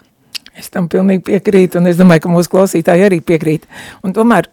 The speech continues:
<clears throat> vēl nedaudz par akadēmiju, jo mums nav, ā, īpaši daudz laiks atlicis, un, ā, iepriekš jau saku paldies vēlreiz par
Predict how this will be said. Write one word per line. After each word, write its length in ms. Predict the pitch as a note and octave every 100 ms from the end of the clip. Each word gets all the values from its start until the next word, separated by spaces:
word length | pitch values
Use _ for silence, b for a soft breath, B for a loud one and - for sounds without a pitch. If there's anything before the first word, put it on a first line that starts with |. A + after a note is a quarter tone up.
| -
<clears throat> 140 | C#4 A3+
vēl 80 | G#3+
nedaudz 380 | A#3 A3 F3 -
par 140 | E3+
akadēmiju, 600 | F#3+ F#3+ F3 E3+ E3+ D#3+ D#3+
jo 60 |
mums 240 | E3+ F#3 -
nav, 240 | F#3 F#3+ E3 b b b
ā, 240 | - D#3+ D#3+
īpaši 340 | G3 G3+ F3+ F#3
daudz 300 | F3+ F#3+ E3+
laiks 380 | F3 F3+ G#3 -
atlicis, 540 | B3 B3 C#4 - A3+ G#3+
un, 140 | F3+ F3
ā, 120 | F3 E3 E3+ E3+ F#3
iepriekš 380 | - F3+ D#3+ F3
jau 80 | E3
saku 400 | - - G3 -
paldies 400 | G#3 F#3 F#3 F3+
vēlreiz 380 | G3 F3 E3 D#3
par 160 | - D#3+